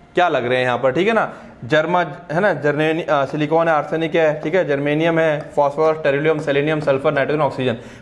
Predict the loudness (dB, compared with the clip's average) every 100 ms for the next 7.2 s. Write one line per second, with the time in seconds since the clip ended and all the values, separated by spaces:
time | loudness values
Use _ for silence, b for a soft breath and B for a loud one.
0 | B -2 0 0 0 0 2 2 0 0
1 | 0 0 -2 -2 -4 B B B 0 0
2 | 2 0 0 0 0 2 0 2 0 2
3 | 0 0 -2 -4 B B B -2 0 2
4 | 0 0 0 0 0 0 2 0 2 0
5 | 0 -2 -6 -20 -20 -20 -20 -20 -20 -16
6 | -4 0 2 0 2 0 0 -2 2 2
7 | 4 2